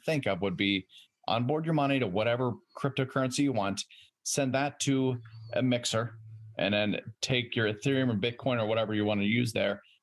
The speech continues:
and change that into, uh, a Monero or a Zcash. Um, and then,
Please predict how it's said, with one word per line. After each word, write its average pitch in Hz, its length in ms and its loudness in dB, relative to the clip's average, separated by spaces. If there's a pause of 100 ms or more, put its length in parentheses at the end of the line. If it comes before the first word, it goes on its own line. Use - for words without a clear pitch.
and 110 120 2
change 123 260 0
that 120 140 2
into, 120 600 0 (340)
uh, 95 380 2 (220)
a 98 100 2
Monero 104 600 2
or 95 120 0
a 101 60 2
Zcash. 95 720 0 (540)
Um, 85 220 2
and 107 180 2
then, 113 360 0